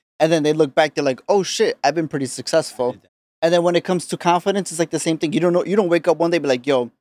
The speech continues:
Speaker 1: I'm confident."
Speaker 2: Yeah.
Speaker 1: It's like you slowly
Speaker 2: Build
Speaker 1: built up.
Speaker 2: yourself up.
Speaker 1: And I look my, I look at myself ten years ago and I'm like,
Speaker 2: Mm-hmm.
Speaker 1: "Oh shit, I'm
Speaker 2: Mm-hmm.
Speaker 1: confident now."
Speaker 2: Mm-hmm.
Speaker 1: So that's, that's the way I think of success.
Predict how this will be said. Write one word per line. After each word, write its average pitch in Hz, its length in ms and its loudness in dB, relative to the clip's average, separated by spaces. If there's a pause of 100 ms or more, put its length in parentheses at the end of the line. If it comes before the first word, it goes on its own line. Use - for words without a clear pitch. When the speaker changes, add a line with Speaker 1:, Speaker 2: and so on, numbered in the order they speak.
(180)
Speaker 1:
I'm 131 80 -4
confident." 127 500 -4 (220)
Speaker 2:
Yeah. 107 160 -10 (180)
Speaker 1:
It's 160 200 -2
like 147 200 -2
you 151 120 -4 (420)
slowly 160 240 4
Speaker 2:
Build 120 100 0
Speaker 1:
built 156 220 2
up. 151 180 4
Speaker 2:
yourself 92 240 -14
up. - 40 -20 (200)
Speaker 1:
And 147 220 0
I 151 100 4
look 160 300 2
my, 156 200 0
I 151 60 2
look 151 220 2
at 156 60 2
myself 147 340 0
ten 143 220 -2
years 160 200 0
ago 185 220 2
and 165 100 0
I'm 160 140 0
like, 147 180 2
Speaker 2:
Mm-hmm. - 80 -20 (300)
Speaker 1:
"Oh 208 160 2
shit, - 360 -2
I'm 190 100 -2
Speaker 2:
Mm-hmm. 202 60 -8
Speaker 1:
confident 180 440 0
now." 131 160 0
Speaker 2:
Mm-hmm. 120 380 -8 (320)
Speaker 1:
So 170 80 4
that's, 175 300 0
that's - 240 0
the 180 80 -2
way 180 140 2
I 170 40 2
think 170 180 -8
of 156 100 -4
success. 185 340 0